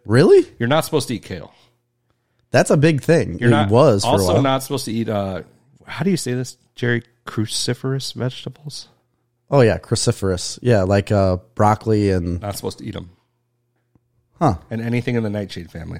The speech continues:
Speaker 2: like tomatoes and whatnot.
Speaker 1: So what is a cruciferous?
Speaker 2: I think, like, cauliflower, broccoli.
Speaker 1: Cauliflower and broccoli are the only two I can
Speaker 2: Kale.
Speaker 1: think of.
Speaker 2: Kale is one.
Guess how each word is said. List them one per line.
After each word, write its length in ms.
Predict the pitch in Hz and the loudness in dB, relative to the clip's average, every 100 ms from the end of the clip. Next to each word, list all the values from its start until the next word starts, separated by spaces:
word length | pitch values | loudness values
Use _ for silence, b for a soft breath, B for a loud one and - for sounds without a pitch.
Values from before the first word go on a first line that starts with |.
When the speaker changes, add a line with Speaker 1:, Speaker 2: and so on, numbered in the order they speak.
| - | -14
Speaker 2:
like 180 | 92 | -18
tomatoes 460 | - 92 90 87 82 | -12 -8 -6 -6 -8
and 100 | 85 | -12
whatnot. 300 | 87 - - _ _ _ _ _ _ | -18 -18 -20 _ _ _ _ _ _
Speaker 1:
So 180 | - 120 | -2 2
what 180 | 127 | 4
is 120 | 147 120 | 4 2
a 80 | 95 _ _ | -2 _ _
cruciferous? 880 | - 107 - 98 98 85 - - - _ | -6 -4 -2 -4 -4 -6 -6 -12 -16 _
Speaker 2:
I 20 | |
think, 180 | - 107 | -16 -10
like, 160 | 92 80 _ _ _ - | -10 -10 _ _ _ -10
cauliflower, 600 | - 92 - 90 87 87 | -6 -6 -4 -6 -6 -8
broccoli. 180 | 82 85 | -10 0
Speaker 1:
Cauliflower 480 | 107 110 90 113 107 | 2 4 4 4 4
and 80 | 95 | 2
broccoli 360 | 98 104 98 | 2 0 -2
are 80 | 90 | -2
the 100 | 92 | 0
only 160 | 98 92 | 0 0
two 140 | - | 0
I 20 | 117 | 0
can 40 | |
Speaker 2:
Kale. 140 | 107 113 | 0 0
Speaker 1:
think 160 | 98 | 0
of. 180 | 87 85 - | -2 -6 -12
Speaker 2:
Kale 240 | - 92 92 | -12 -8 -8
is 100 | 82 | -10
one. 220 | 80 95 | -12 -14